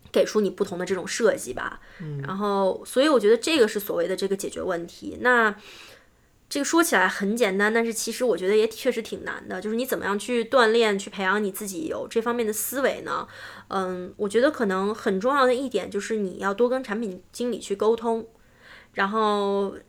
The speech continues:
Speaker 1: 就是在现在的这种所谓的 product designer，其实更多的也有点像个小P M。
Speaker 2: 嗯。
Speaker 1: 然后你要去从很多不同的渠道去倾听用户的声音。比如说，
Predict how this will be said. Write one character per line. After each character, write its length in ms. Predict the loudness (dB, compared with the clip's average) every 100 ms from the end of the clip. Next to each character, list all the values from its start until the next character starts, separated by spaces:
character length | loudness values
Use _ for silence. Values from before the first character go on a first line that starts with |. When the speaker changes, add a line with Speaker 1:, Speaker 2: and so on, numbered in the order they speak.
| -16
Speaker 1:
就 160 | -4 -4
是 120 | 2
在 180 | 2 2
现 240 | 0 0
在 140 | 2
的 80 | 2
这 100 | 2
种 180 | -2 -2
所 140 | 0
谓 80 | 0
的 80 | 0
product 400 | 2 2 2 0
designer， 500 | -2 2 2 2 0
其 200 | -2 -6
实 320 | 0 0 0 2
更 180 | 2 4
多 160 | 4
的 100 | 4
也 280 | 4 0 -6
有 120 | -4
点 160 | -2 -2
像 140 | -2
个 60 | -4
小 160 | -4 -8
P 200 | -6 -6
M。 260 | -6 -8 -14 -20 -14
Speaker 2:
嗯。 400 | -8 -6 -6 -8 0
Speaker 1:
然 140 | 0
后 240 | 2 2 2
你 240 | 2 2
要 180 | 4 4
去 220 | 2 -6
从 280 | -2 -2 -2
很 240 | -2 0
多 80 | 0
不 200 | 0 -2
同 160 | 0 -2
的 80 |
渠 240 | -2 -6 0
道 180 | 0 0
去 180 | -4
倾 240 | -8 -6 -4
听 320 | -2 -2 -2
用 200 | 0 -2
户 100 | 0
的 80 | -4
声 260 | -4 -4
音。 220 | -2 -2 -2
比 80 |
如 100 | -4
说， 280 | 0 4 2